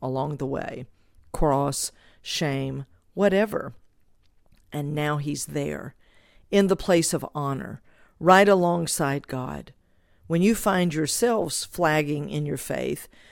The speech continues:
go over that story again, item by item,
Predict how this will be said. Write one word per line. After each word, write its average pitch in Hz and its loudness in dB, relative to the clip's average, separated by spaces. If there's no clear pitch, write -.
go 214 6
over 185 4
that 151 0
story 151 0
again, 139 -6
item 180 0
by 143 -4
item, 143 -6